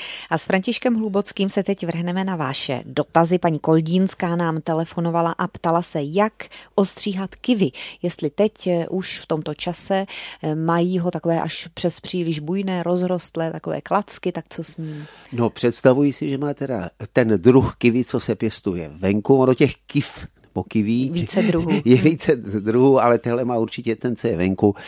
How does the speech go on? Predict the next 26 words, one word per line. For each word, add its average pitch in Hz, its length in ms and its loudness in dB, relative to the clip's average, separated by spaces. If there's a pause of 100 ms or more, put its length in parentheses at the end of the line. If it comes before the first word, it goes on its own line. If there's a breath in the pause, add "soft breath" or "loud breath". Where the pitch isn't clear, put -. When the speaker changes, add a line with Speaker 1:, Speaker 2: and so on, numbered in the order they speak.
(380 loud breath)
Speaker 2:
V - 60 -12
podstatě 165 480 4
tam 139 200 -2
se 165 200 0
nebát, 120 480 -2
stvarovat 165 680 2
to 175 140 0
podle 160 360 2
svého 147 540 0
estetického 147 840 0
cítění 87 680 -6 (600 loud breath)
a 107 100 4
hlavně 143 500 4
nechávat 139 480 -2
takové 160 360 4
ty 196 140 0
droboulinké 170 1200 4
rozvětvené 147 920 4
větvičky, 120 500 0
protože 107 400 -2
tam 135 180 4
se 165 180 -2
tvoří 147 380 0
květní 131 460 -2
pou-, 101 500 -2
pupeny. 113 460 0